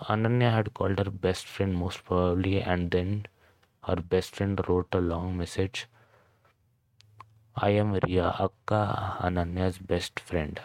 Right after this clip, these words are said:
and I am disgusted by you, that she doesn't want to talk with you and still बात करनी है। बोर्ड से इस साल।" वो फिर हिंदी में गाली ही बहुत देती है और आगे लिखती है, "You keep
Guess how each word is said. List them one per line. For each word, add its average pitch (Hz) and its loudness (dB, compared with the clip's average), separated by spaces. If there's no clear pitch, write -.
and 110 2
I 113 4
am 117 2
disgusted 90 0
by 78 -2
you, - -2
that 113 2
she - 0
doesn't 110 2
want 117 2
to 123 0
talk 98 0
with 98 0
you 104 2
and 104 -2
still 101 0
बात 87 -2
करनी 82 -4
है। 80 -10
बोर्ड 101 2
से - 0
इस - -2
साल।" 82 0
वो 110 2
फिर 120 2
हिंदी 98 2
में 104 2
गाली 95 2
ही 98 2
बहुत 90 0
देती 87 0
है 87 2
और 85 0
आगे 85 2
लिखती 92 0
है, 127 2
"You 120 2
keep 113 0